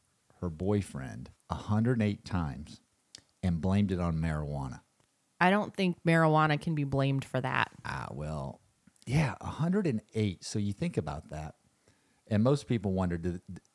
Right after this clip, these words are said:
Speaker 1: did he die? Absolutely. He, a hundred eight times. He, he did not
Speaker 2: He
Speaker 1: make it.
Speaker 2: died.
Speaker 1: Yeah. Uh, but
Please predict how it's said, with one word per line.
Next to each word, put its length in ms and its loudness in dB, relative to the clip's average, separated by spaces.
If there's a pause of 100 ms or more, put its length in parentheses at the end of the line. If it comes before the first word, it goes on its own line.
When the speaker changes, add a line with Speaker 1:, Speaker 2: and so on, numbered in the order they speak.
(240)
Speaker 1:
did 180 2
he 60 0
die? 260 -4 (220)
Absolutely. 560 -4
He, 160 -6 (320)
a 40 -2
hundred 280 0
eight 120 -10
times. 300 -10
He, 200 -6 (220)
he 120 -6
did 160 -8
not 100 -6
Speaker 2:
He 80 0
Speaker 1:
make 80 0
it. 40 0
Speaker 2:
died. 340 0 (560)
Speaker 1:
Yeah. 240 0 (440)
Uh, 40 -8 (260)
but 320 0